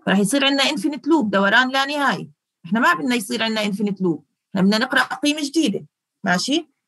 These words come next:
إذن المفروض هون هاي الجملة نفسها تبعت القراءة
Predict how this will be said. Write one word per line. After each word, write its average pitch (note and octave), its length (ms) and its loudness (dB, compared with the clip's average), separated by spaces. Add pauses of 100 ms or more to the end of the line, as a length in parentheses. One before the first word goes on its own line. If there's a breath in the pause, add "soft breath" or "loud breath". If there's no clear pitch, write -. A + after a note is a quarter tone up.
إذن G3 480 2 (220)
المفروض G3 540 2
هون A#3 420 0 (420)
هاي B3+ 180 2
الجملة G3+ 400 0
نفسها G#3 440 0
تبعت F#3+ 380 -4
القراءة F3 720 -2